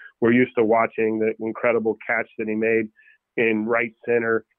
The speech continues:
in a game that was a thirteen to two, you know, Christian Bethancourt on the mound, and he's still playing the game hard. And, and that says something about the character of, uh,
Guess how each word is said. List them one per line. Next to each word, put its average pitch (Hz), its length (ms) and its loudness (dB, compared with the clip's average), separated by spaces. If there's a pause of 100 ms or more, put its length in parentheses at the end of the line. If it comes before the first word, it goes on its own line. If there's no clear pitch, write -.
(160)
in 117 160 -2
a 113 80 -4
game 117 480 -2
that 113 240 -2
was 117 240 -4
a 117 180 -2
thirteen 120 460 -2
to 110 80 -6 (160)
two, 120 500 2
you 113 80 -4
know, 117 140 2
Christian 117 460 -2
Bethancourt 120 680 0
on 117 180 0
the 113 60 2
mound, 117 460 2 (400)
and 120 280 -2
he's 143 220 2
still 139 160 2
playing 123 300 0
the 110 100 -4
game 107 240 -2 (100)
hard. 104 300 0 (280)
And, 110 300 -6
and 120 160 0
that 131 140 0 (100)
says 120 220 0
something 110 260 -4
about 104 320 -4
the 107 60 -16
character 110 500 -2
of, 104 120 -6 (460)
uh, 113 180 0